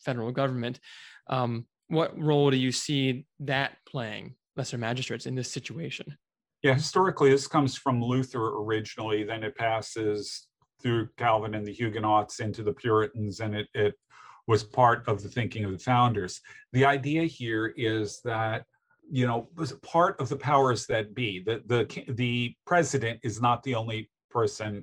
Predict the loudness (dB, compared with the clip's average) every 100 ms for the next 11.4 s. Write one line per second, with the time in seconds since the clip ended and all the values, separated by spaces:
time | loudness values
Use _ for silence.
0 | -10 -10 -10 -6 2 4 4 2 -2 -2
1 | -8 -2 -2 -2 -4 -2 -2 -4 -6 -2
2 | -2 -4 -8 -14 _ _ -6 -4 -2 -2
3 | -2 -6 -6 0 0 -2 -8 -18 -20 -20
4 | -12 -2 2 2 2 2 0 -6 -10 -12
5 | -16 _ -2 0 2 0 -2 -2 -6 -10
6 | -16 _ -4 0 0 0 -2 -2 -4 -8
7 | -14 -16 -18 _ -8 0 2 4 2 -2
8 | -2 -2 0 -4 -6 -10 -10 -2 0 0
9 | 2 2 2 -2 -4 -4 -6 -6 -2 -2
10 | 0 -2 -2 -2 2 2 0 -8 -6 -4
11 | -4 -6 -10 -12